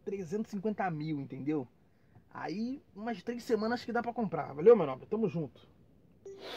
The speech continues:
Ai, caralho. Deixa eu ver. Como atrair uma menina gótica? Calma aí, rapaziada, que isso aqui eu, isso aqui eu fiquei curioso.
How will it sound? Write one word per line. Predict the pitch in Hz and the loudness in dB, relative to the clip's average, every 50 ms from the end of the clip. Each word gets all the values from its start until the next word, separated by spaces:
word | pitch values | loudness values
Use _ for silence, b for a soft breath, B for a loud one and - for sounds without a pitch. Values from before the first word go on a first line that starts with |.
| B B B B B B - - - - - - - - - - - | B B B B B B -20 -20 -20 -20 -20 -20 -20 -20 -20 -18 -14
Ai, | 170 165 156 151 156 151 147 151 | -12 -10 -8 -4 -4 -2 -4 -4
caralho. | 175 - 180 160 147 147 151 151 151 143 143 143 139 123 B B B B B - - - - - - - - - - - - - - - - - - - - - - - - - - - - | -4 -4 -4 -4 -2 -2 -2 -2 -2 -4 -8 -10 -12 -14 B B B B B -20 -20 -20 -20 -20 -20 -20 -20 -20 -20 -20 -20 -20 -20 -20 -20 -20 -20 -20 -20 -20 -20 -20 -20 -20 -20 -20 -14
Deixa | 110 110 117 - - - 147 | -10 -10 -10 -8 -6 -4 -4
eu | 139 | -4
ver. | 131 127 120 120 120 117 120 - - | -4 -4 -4 -2 -2 -4 -4 -6 -8
Como | - - 156 190 | -6 -2 -2 -2
atrair | 196 - 185 160 135 147 | 0 0 0 0 0 0
uma | 160 170 | 0 0
menina | 165 151 139 147 175 156 | 0 0 0 0 -2 -2
gótica? | - - 113 117 117 - - - - | -2 -2 -6 -8 -8 -10 -12 -12 -6
Calma | - 247 330 | -4 -2 -2
aí, | 254 147 | -2 -2
rapaziada, | 139 - - 123 127 131 117 - | -4 -4 -4 -2 -2 -2 -4 -4
que | - | -6
isso | - - | -10 -10
aqui | 135 - - - | -10 -8 -6 -4
eu, | 202 233 233 185 131 - - - - - - - - - - - - - - - - - - - - - - - - - - - - - - - - - - | -4 -2 -2 -4 -6 -8 -12 -16 -16 -16 -16 -16 -16 -14 -14 -14 -14 -14 -16 -16 -14 -16 -16 -16 -16 -16 -16 -16 -16 -16 -16 -16 -16 -14 -14 -14 -14 -12 -10
isso | - - | -8 -8
aqui | 135 - - - | -8 -8 -6 -6
eu | 214 226 | -6 -6
fiquei | - - 160 - 196 202 - | -6 -8 -10 -8 -8 -8 -6
curioso. | - 262 262 170 131 135 143 139 123 | -6 -6 -4 -4 -4 -2 -2 -4 -4